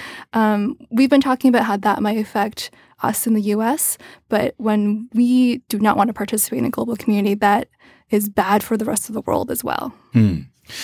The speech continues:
Speaker 2: Talk about some of the specific ways in which, um, our instinct, perhaps, to shut down the borders in a crisis actually is counterproductive to protecting folks.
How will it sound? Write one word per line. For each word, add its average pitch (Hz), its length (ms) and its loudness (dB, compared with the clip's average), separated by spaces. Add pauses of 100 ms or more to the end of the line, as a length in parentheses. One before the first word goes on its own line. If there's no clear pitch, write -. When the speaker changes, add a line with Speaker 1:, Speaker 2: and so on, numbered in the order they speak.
(140)
Speaker 2:
Talk 269 200 -2
about 294 300 2
some 143 500 2
of 110 160 0
the 101 140 2
specific 92 640 -2
ways 87 320 2
in 76 160 -4
which, 73 420 -10 (400)
um, 80 340 -2 (120)
our 82 260 2 (160)
instinct, 98 720 2
perhaps, 73 640 -2
to 80 180 -2
shut - 260 0
down 80 200 0
the 73 80 -4
borders 76 680 -2
in 80 140 -4
a 73 100 -6
crisis 76 680 -2 (540)
actually 82 600 -2 (120)
is 76 200 -2
counterproductive 85 1000 -2 (180)
to 73 300 -4 (300)
protecting - 640 -4
folks. - 400 -14